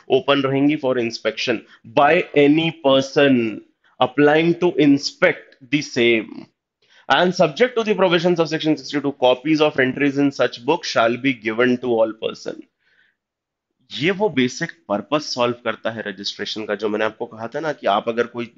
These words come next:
ट्रांजैक्शन करने वाले हैं, किसी, अ, कॉन्ट्रैक्ट में एंटर होने वाले हैं, तो पहले चेक करेंगे ना आप जाके। तो रजिस्ट्रार ऑफिस जाके आप ये जो स्पेसिफिक, अ, बुक्स की बात कही गई है, उनको इंस्पेक्ट कर सकते हैं, देख सकते हैं, उसकी कॉपी आप रिसीव कर सकते हैं रजिस्ट्रार ऑफिस से।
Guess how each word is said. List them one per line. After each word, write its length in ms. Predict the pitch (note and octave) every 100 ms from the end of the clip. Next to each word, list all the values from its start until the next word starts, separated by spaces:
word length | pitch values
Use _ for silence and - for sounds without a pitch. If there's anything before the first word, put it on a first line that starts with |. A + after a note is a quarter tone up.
| _ - _
ट्रांजैक्शन 500 | A#2 A2 G#2 - A#2+
करने 400 | B2 G2+ G2+ A#2+
वाले 280 | A2+ G#2 A2
हैं, 200 | A2+ A2+
किसी, 380 | A2 - A#2 - - _
अ, 200 | A2+ A2
कॉन्ट्रैक्ट 540 | G#2+ A2 G#2 A2+ A2+ B2
में 140 | A2
एंटर 380 | A2 G#2+ B2 A#2
होने 280 | A2+ A2+ A2+
वाले 200 | G#2+ A2
हैं, 100 | A2+
तो 60 |
पहले 260 | A#2 G#2+ A2+
चेक 400 | A2+ - D#3 -
करेंगे 380 | B2 A2 G#2 G#2+
ना 80 | F3
आप 180 | F#3+ D3+
जाके। 280 | C#3 -
तो 400 | G2 _ _ D3+
रजिस्ट्रार 600 | C3 F#2 F#2 G2 - D3+ D#3
ऑफिस 400 | G#2+ - D3+ B2
जाके 480 | A2 - G2+ G#2
आप 380 | C3 G#2+ A2+ - G#2+
ये 160 | G#2
जो 220 | G#2 A2+ A2
स्पेसिफिक, 760 | - - G2+ G#2 - A#2 _
अ, 100 | A2 F#2+ - _ A2
बुक्स 340 | A#2+ A#2 -
की 160 | - A2
बात 300 | G2 A2 -
कही 160 | A2 G2+
गई 120 | A#2+
है, 60 |
उनको 520 | D#3+ A#2 G#2+ G#2 - -
इंस्पेक्ट 540 | A2 G#2 - A#2+ -
कर 140 | A2+ G#2+
सकते 380 | G#2+ - -
हैं, 180 | D#3+ G#2 A2+
देख 240 | B2+ B2+
सकते 400 | - A#2+ _ D3
हैं, 80 | E3+
उसकी 340 | C#3 - -
कॉपी 560 | C3+ - G#2 - E3+ D#3
आप 180 | C3 -
रिसीव 420 | A#2 A2+ A2+ G2+
कर 180 | - G2+
सकते 380 | - - _ G#2
हैं 80 | G2+
रजिस्ट्रार 480 | G2 F#2+ G#2 G2
ऑफिस 380 | F#2+ - G2 -
से। 100 | E2+